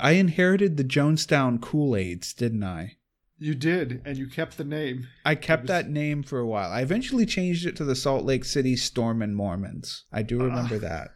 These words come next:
Speaker 2: <laughs> Oh, man. I was, I mean, it wouldn't be the worst thing in the world to create a league again, or to get
Speaker 1: Uh, yeah,
Speaker 2: back into
Speaker 1: if,
Speaker 2: it.
Speaker 1: if we could find enough people to do that,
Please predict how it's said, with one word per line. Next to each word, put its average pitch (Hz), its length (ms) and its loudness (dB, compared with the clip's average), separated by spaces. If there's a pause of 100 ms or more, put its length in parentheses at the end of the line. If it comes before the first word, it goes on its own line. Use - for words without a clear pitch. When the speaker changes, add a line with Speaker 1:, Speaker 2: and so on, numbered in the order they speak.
(540)
Speaker 2:
<laughs> - 0 - (1400)
Oh, 147 60 -14
man. 127 640 -12 (140)
I 143 220 -8
was, 127 400 -12 (300)
I 170 80 -6
mean, 190 280 -2 (420)
it 381 160 -10
wouldn't 359 320 -6
be 190 280 -6 (220)
the 170 140 -8
worst 160 340 -8
thing 147 120 -8
in 143 100 -8
the 139 60 -8
world 135 320 -8
to 127 80 -14
create 123 340 -10
a 120 60 -12
league 120 300 -12
again, 110 400 -14 (180)
or 123 80 -14
to 120 80 -14
get 156 240 0
Speaker 1:
Uh, - 20 -8
yeah, 202 240 0
Speaker 2:
back 143 80 0
into 165 220 4
Speaker 1:
if, 165 120 0
Speaker 2:
it. 170 80 0
Speaker 1:
if - 220 -4
we 233 180 4
could 233 300 -2
find 131 480 0
enough 113 360 -2
people 117 380 -2
to 113 120 -4
do 98 260 -6
that, 113 440 -2